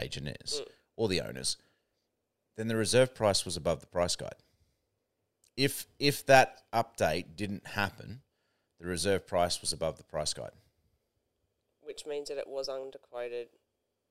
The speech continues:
Speaker 1: I'm not gonna say flat out that it was, 'cause we're talking
Speaker 2: Well,
Speaker 1: about,
Speaker 2: let's just
Speaker 1: we're talking about something that's very
Speaker 2: Okay.
Speaker 1: legal here. What
Speaker 2: I'm
Speaker 1: we
Speaker 2: the
Speaker 1: will say
Speaker 2: layman here.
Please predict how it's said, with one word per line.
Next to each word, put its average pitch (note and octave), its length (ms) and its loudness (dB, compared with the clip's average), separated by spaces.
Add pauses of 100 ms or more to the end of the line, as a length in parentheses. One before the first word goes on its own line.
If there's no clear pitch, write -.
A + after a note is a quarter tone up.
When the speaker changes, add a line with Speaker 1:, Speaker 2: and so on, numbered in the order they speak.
(380)
Speaker 1:
I'm G2+ 140 -2
not B2 140 2
gonna F#2+ 140 -4
say F2+ 200 2
flat F2+ 240 0
out F2+ 220 2
that E2+ 100 -6
it - 100 -6
was, F2 500 2 (400)
'cause A2+ 180 2
we're B2+ 140 8
talking - 340 10
Speaker 2:
Well, - 160 8
Speaker 1:
about, - 60 10
Speaker 2:
let's C#3+ 280 12
just - 260 0
Speaker 1:
we're G#3 160 12
talking G#3 460 8
about D#3 220 10
something D#3+ 280 4
that's B2 160 2
very F3+ 580 8
Speaker 2:
Okay. C#3 80 8
Speaker 1:
legal D3+ 400 10
here. G3+ 180 8 (360)
What G#3 320 10
Speaker 2:
I'm G3 60 6
Speaker 1:
we F#3+ 80 6
Speaker 2:
the F3 60 8
Speaker 1:
will G3+ 60 8
say G3+ 320 10
Speaker 2:
layman F#3 260 8
here. E3 260 4